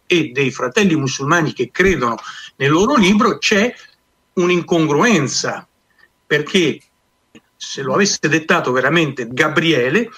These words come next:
allora lì nel Corano troviamo che Gesù è abbastanza sminuito, non è il Messia annunciato da Daniele e da Gabriele, è un profeta importante, ma meno importante di Maometto.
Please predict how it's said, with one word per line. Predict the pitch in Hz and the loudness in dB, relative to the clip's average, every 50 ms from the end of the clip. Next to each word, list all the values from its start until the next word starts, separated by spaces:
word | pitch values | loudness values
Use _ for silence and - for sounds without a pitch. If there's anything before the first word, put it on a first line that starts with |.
| - - - | -20 -14 -4
allora | - 196 247 226 185 | 0 0 2 2 2
lì | 175 226 240 - - _ _ _ _ | 2 2 0 0 -4 _ _ _ _
nel | - 170 151 160 196 247 220 - | -8 -4 0 2 2 2 0 0
Corano | - 208 196 190 190 190 185 160 | 0 0 2 2 2 2 2 0
troviamo | 151 - 156 160 185 202 185 165 156 - | -2 -2 -2 0 2 2 2 2 0 -2
che | - 170 170 | 0 -2 -2
Gesù | 143 165 214 202 269 | 0 0 0 0 2
è | 254 202 180 | 2 2 2
abbastanza | 180 170 160 185 175 - - 262 254 220 - 214 185 | 0 0 0 -2 -2 -2 -2 -2 -2 0 0 0 -2
sminuito, | 151 147 175 196 202 190 180 196 226 254 233 196 - - 131 113 - _ _ _ _ _ _ _ _ _ _ _ _ - | 0 0 2 2 2 4 4 2 2 2 2 0 -2 -6 -6 -6 -6 _ _ _ _ _ _ _ _ _ _ _ _ -2
non | - 196 240 | 0 2 2
è | 285 254 - - | 2 0 -2 0
il | 226 214 202 185 170 156 | 2 2 2 2 0 -2
Messia | 151 147 151 147 147 - - - - - - 180 170 151 135 123 113 107 - - - _ _ _ _ _ _ _ _ _ _ _ _ _ - | -2 0 0 0 0 -2 -4 -4 -4 -4 -4 -4 -2 0 0 0 -2 -2 -4 -8 -14 _ _ _ _ _ _ _ _ _ _ _ _ _ -2
annunciato | 165 160 156 156 160 151 147 - 160 156 151 151 147 | 0 0 2 2 0 0 0 0 0 0 0 0 0
da | 139 143 139 | 0 0 0
Daniele | 135 139 143 160 170 180 180 165 | 2 0 2 2 2 2 2 0
e | 151 | 0
da | 139 147 147 | 0 -2 0
Gabriele, | 139 143 139 135 135 127 135 135 123 117 110 110 - - _ - | 0 0 -2 0 -2 -2 0 0 -2 -2 -4 -8 -12 -14 _ -4
è | 494 - 226 156 | -2 0 0 0
un | 139 151 175 170 165 | 0 -2 -4 -6 -6
profeta | - 233 254 302 302 - - - 143 123 117 113 - 214 220 240 - - _ _ _ _ _ _ _ _ - | -4 -4 -2 -2 -2 -4 -2 -2 -2 -2 -2 -4 -2 0 0 -2 -2 -10 _ _ _ _ _ _ _ _ -2
importante, | - 247 202 143 - 160 156 139 - - 143 123 117 113 117 110 - 240 247 233 - _ _ _ _ _ _ _ _ _ _ _ - | 0 0 0 2 0 -2 -2 -2 -2 -2 -2 -2 -2 -6 -8 -6 -4 -4 -4 -4 -6 _ _ _ _ _ _ _ _ _ _ _ -2
ma | - 170 170 - | 0 0 0 2
meno | 160 165 196 214 202 190 | 2 2 2 4 4 4
importante | 220 208 220 285 226 - - - 143 165 196 196 226 190 | 2 2 0 -2 -4 0 -2 0 0 0 0 0 0 -2
di | 139 143 | 0 0
Maometto. | 135 127 120 113 113 135 190 196 156 - - - - - | -2 0 0 -2 0 0 0 0 0 0 -6 -14 -18 -18